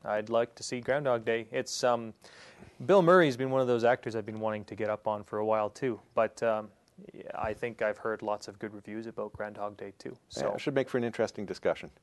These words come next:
Speaker 1: Yeah. So next time, we'll, uh, with our movie discussion, we'll talk about Groundhog Day. If you, if the listeners would like to peek into that, that's great.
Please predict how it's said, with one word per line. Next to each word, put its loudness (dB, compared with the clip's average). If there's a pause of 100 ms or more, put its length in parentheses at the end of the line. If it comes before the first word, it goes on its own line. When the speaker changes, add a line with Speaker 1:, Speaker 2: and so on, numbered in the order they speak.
(140)
Speaker 1:
Yeah. 0 (360)
So 2
next 6
time, 6
we'll, 6
uh, 8
with -6
our 2
movie -4
discussion, -4
we'll -4
talk 4
about 2
Groundhog 0
Day. -6
If -10
you, -10 (380)
if -4
the -2
listeners -2
would -4
like 2
to -8 (600)
peek -6
into -2
that, 6
that's 2
great. 0